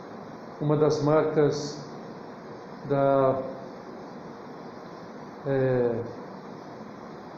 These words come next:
das aparições autênticas de Nossa Senhora é a mensagem que ela traz sobre a penitência. A igreja sempre,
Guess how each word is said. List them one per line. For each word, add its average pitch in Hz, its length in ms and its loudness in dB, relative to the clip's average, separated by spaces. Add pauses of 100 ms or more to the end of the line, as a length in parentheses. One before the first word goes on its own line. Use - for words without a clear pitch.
(2000)
das 143 160 2
aparições 165 920 6
autênticas 143 760 2
de 120 80 -2
Nossa 123 340 -2
Senhora 135 540 2 (1600)
é 165 60 4
a 185 40 6
mensagem 190 540 6
que 190 60 4
ela 170 220 6
traz 170 220 6
sobre 170 260 4
a 160 60 8
penitência. 160 840 0 (920)
A 131 60 0
igreja 165 380 4
sempre, 185 540 0